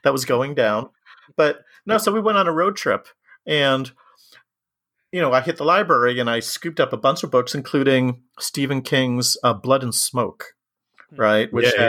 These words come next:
Speaker 1: has three stories that at that point, ha-, I think two of them hadn't been published anywhere. So it felt like really, it,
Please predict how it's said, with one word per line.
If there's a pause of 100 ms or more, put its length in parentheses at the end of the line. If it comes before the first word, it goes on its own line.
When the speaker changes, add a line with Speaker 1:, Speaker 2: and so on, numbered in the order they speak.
Speaker 1:
has (560)
three
stories (140)
that (160)
at
that
point,
ha-, (160)
I
think
two
of
them
hadn't
been
published
anywhere.
So
it
felt
like
really, (140)
it,